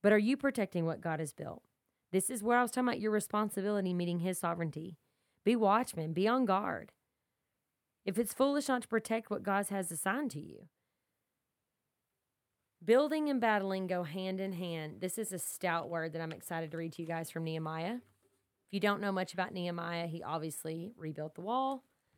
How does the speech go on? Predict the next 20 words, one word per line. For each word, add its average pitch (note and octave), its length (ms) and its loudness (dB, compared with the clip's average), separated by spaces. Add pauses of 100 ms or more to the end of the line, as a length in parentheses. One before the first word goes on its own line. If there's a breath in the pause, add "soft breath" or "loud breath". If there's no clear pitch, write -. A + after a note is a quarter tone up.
(500)
And F3+ 60 2
all G3 180 4
the G#3+ 80 -6
people G#3 360 -2
had F#3+ 180 0
a F3 80 0
job F3 340 -2
in F#3 140 0
it. - 260 -6
They E3+ 120 -4
had E3+ 180 -4
all E3+ 120 0
kinds F3 360 -6
of, E3 160 -6 (120)
I - 60 -14
mean, F3 160 -4
all G#3 220 0
kinds F#3 200 -2
of E3 60 -6
people D#3+ 400 -12